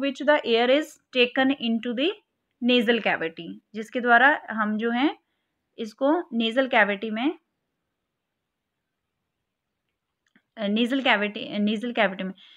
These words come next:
अभी रुकिए, हाँ, अभी देखिए, अ, nostrils जो हैं, these are the opening through which the air is taken into the nasal cavity।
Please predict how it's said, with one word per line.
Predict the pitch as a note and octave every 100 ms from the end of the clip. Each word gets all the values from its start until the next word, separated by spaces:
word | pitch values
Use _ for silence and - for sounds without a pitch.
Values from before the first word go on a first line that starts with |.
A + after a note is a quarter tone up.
| - _ -
अभी | G#3 B3 - _ _ _ _ _ _ _ _ _ _ _ _ _ _ _ _ _ _ _ _ _ _ _ _ _ _ _ _ _ _ _ _ _ _ _ _ _ _ _ _ _ _ _ -
रुकिए, | G#3 G#3 G#3+ A3 C#4+ - _ _ _ _ _ _ -
हाँ, | G3+ F#3+ - _ _ - - -
अभी | G#3
देखिए, | A3 A3+ C4+ D4
अ, | C4 G#3 G3 G3
nostrils | G3+ G3 G3 B3+ C#4 C#4
जो | C#4+
हैं, | C#4 F4+
these | C4 A#3
are | A#3 A#3
the | C4
opening | G#3 G#3 A#3+ C#4
through | C#4+ A#3+
which | A#3 A#3
the | C4+ -
air | A3
is | A3 A#3+
taken | A3 G#3 A3
into | A3 G#3 A3+
the | C#4
nasal | A#3+ G3 G3+
cavity। | G3 F3+ E3+ F3